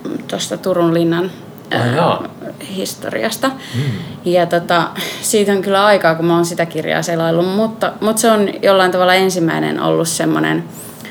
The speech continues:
Speaker 1: semmonen, ää, tommonen kosketus siihen, koska lähisukulainen on, on
Speaker 2: Mm.
Speaker 1: tota, si-, siitä tutkinut sitä asiaa, niin,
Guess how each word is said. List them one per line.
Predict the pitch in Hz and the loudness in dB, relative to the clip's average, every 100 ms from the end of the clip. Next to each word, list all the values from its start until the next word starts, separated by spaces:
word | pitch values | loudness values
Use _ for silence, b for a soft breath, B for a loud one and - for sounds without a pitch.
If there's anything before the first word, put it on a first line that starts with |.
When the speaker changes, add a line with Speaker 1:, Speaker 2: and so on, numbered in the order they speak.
| B B | B B
Speaker 1:
semmonen, | - 175 165 156 156 - - - - - | -2 2 2 2 0 -4 -8 -16 -16 -8
ää, | 175 - - - - B B B - | -6 -4 -6 -8 -12 B B B 0
tommonen | 185 170 160 156 165 - - - - - - - | 4 4 2 0 -4 -8 -16 -18 -18 -18 -14 -2
kosketus | 185 185 - 208 185 - | 2 2 2 0 0 2
siihen, | 175 170 165 | 4 4 2
koska | 160 - 160 | 0 -2 -2
lähisukulainen | 165 165 165 170 175 - 139 - 107 | 2 0 0 -2 -2 -2 -2 -4 -4
on, | 107 104 - 135 | -6 -8 -12 -2
on | 123 | 0
Speaker 2:
Mm. | 101 | 0
Speaker 1:
tota, | 101 - 110 - | -2 -6 -10 -6
si-, | - - - - | -6 -6 -8 -8
siitä | 185 185 | -6 -6
tutkinut | 170 - - - 120 | -6 -8 -8 -6 -6
sitä | - - - | -6 -8 -8
asiaa, | 120 131 120 - | -8 -6 -8 -6
niin, | 123 | -8